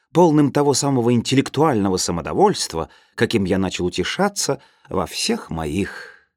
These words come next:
несчастьях. В этой трагедии заслуживает внимания ее пессимизм.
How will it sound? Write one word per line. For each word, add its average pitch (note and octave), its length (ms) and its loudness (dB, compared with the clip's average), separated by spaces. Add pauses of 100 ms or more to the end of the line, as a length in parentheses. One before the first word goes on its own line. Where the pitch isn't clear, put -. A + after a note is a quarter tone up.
несчастьях. - 1120 -10 (640)
В C#3 100 0
этой G3+ 220 2
трагедии E3+ 760 2 (260)
заслуживает D#3+ 640 2
внимания F3+ 720 4 (380)
ее D#3+ 420 6
пессимизм. - 920 -4